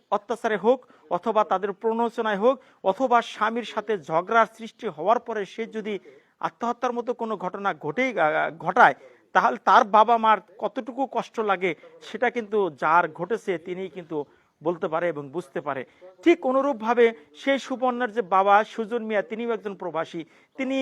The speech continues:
আহ, মেয়ের শোকে শোকার্ত, তিনি কাজ কাম বন্ধ করে মেয়েকে এত আদর দিয়ে ভালোবাসা দিয়ে তাকে লালন পালন করেছেন। সেই মেয়ে শ্বশুরবাড়িতে এসে এ ধরনের একটি ঘটনা ঘটবে, কারণ, আহ, আইনালের সাথে বিয়ে হয় দেড় বছর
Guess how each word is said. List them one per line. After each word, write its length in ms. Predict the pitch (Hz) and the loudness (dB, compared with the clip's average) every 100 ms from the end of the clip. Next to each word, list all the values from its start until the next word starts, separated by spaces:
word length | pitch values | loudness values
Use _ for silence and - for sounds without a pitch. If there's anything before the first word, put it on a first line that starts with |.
| 262 | -2
আহ, 240 | 202 185 165 | 2 2 4
মেয়ের 380 | 175 226 254 | 0 4 6
শোকে 460 | 220 - 240 233 233 | 6 2 0 2 -2
শোকার্ত, 580 | - 226 220 220 - 247 | -2 -2 -2 -2 -2 -2
তিনি 300 | 240 202 208 | -2 -8 -8
কাজ 280 | 208 208 196 _ _ | -2 -2 -2 _ _
কাম 180 | 208 202 | -2 -2
বন্ধ 300 | 170 175 208 | -2 -4 -2
করে 300 | 220 220 220 214 - _ | -4 0 -2 -2 -10 _
মেয়েকে 340 | 156 190 208 208 | 2 4 6 6
এত 220 | 185 - | 4 4
আদর 340 | 190 175 214 | 2 4 4
দিয়ে 260 | 185 190 202 | 4 0 0
ভালোবাসা 520 | 190 156 208 202 190 202 | 0 0 0 0 -2 -4
দিয়ে 160 | 196 | -4
তাকে 280 | 190 180 196 156 151 | -4 -4 -6 -10 -4
লালন 300 | 151 190 233 | 0 0 -2
পালন 280 | 226 220 202 | -4 -4 -6
করেছেন। 360 | 190 180 190 165 _ _ | -6 -6 -6 -6 _ _
সেই 400 | - - 226 254 | -18 -6 -4 -4
মেয়ে 420 | 202 196 233 208 - _ | -4 0 0 0 -4 _
শ্বশুরবাড়িতে 760 | - 233 240 247 226 220 - 208 | -8 -6 -6 -4 -2 -2 -6 -8
এসে 460 | - 175 - 220 147 _ _ | -4 -4 4 4 4 _ _
এ 160 | 202 220 | 6 6
ধরনের 300 | 214 233 226 | 4 0 -2
একটি 240 | 220 220 | -2 -6
ঘটনা 400 | 175 165 196 202 | -4 -4 -2 -2
ঘটবে, 400 | 165 190 208 220 175 - - | 2 2 4 4 4 -2 2
কারণ, 320 | 220 247 277 | 6 6 2
আহ, 380 | - 185 180 180 - _ | -2 6 8 8 2 _
আইনালের 420 | - 196 247 269 262 | 2 2 2 0 -2
সাথে 240 | 254 254 | -6 -8
বিয়ে 240 | 190 220 | -2 0
হয় 200 | 220 226 | 2 2
দেড় 220 | 208 185 180 | 2 0 0
বছর 460 | 185 - 233 254 | -2 2 4 4